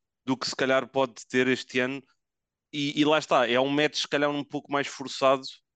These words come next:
se nós pensarmos. Mas de todos os, os lugares disponíveis, se ele for para algum neste momento, eu acho que seria para os Broncos. Mas não acredito mesmo assim.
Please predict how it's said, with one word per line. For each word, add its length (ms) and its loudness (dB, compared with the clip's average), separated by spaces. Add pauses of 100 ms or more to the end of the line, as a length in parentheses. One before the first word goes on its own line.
(200)
se 140 -12
nós 160 -2
pensarmos. 520 0
Mas 240 0
de 140 -18
todos 320 -2
os, 200 -4
os 200 -4
lugares 340 0
disponíveis, 600 -6 (500)
se 240 0
ele 120 6
for 240 2
para 140 0
algum 220 2
neste 320 -4
momento, 240 -6
eu 100 -2
acho 180 -4
que 100 -20
seria 240 -4
para 180 -4
os 60 -8
Broncos. 540 -8 (280)
Mas 220 0
não 160 4
acredito 540 -2
mesmo 260 -8
assim. 260 -10